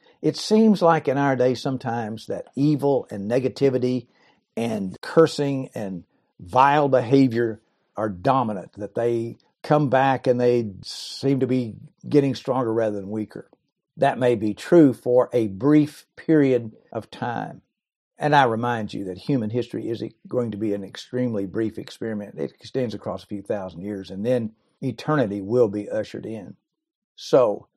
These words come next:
God says, "Remember, I love you. I am paying attention to you. I'm the only one who thinks about you all the time. Nobody else does. And I'm the only one who thinks about you simply because I want to bless you.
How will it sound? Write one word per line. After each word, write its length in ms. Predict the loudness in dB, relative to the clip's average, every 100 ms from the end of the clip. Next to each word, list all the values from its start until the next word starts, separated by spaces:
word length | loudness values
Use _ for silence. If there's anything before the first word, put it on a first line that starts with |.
| _
God 340 | 4 4 4
says, 500 | 0 -8 -8 -12 -16 -20 _ _ -4
"Remember, 540 | 2 2 2 -4 -12 _ _ _ _ _ _ -6
I 120 | 2
love 280 | 4 4 2
you. 260 | -8 -12 -16 _ _ _ _ _
I 260 | -2 2 2
am 180 | 0 -2
paying 280 | -4 -4 -6
attention 380 | -8 -8 -10 -10
to 120 | -8
you. 240 | -8 -6
I'm 220 | 0 4 4
the 100 | 2
only 160 | 0
one 160 | -2 0
who 120 | -2
thinks 300 | -2 -4 -2
about 280 | 0 0 0
you 100 | -2
all 160 | -2
the 80 | -6
time. 380 | -8 -8 -6 -10 _ _ _ _ _
Nobody 340 | 0 2 4
else 200 | 4 4
does. 460 | 2 -8 -10 -18 _ _ _ _ -14
And 160 | -12 -2
I'm 240 | 2 4
the 100 | 4
only 180 | 2 -2
one 280 | -6 -6 -8 -8
who 100 | -10
thinks 380 | -4 -4 -4 -4
about 300 | -4 -4 -4
you 300 | -4 -4 -6 _ _
simply 720 | -14 -10 -2 4 4 4 4 4
because 680 | 0 -4 -2 0 -2 -6 -8
I 120 | -6 -4
want 360 | -4 -8 -12
to 100 | -14
bless 460 | -12 -6 -6 -6 -10
you. 240 | -12 -12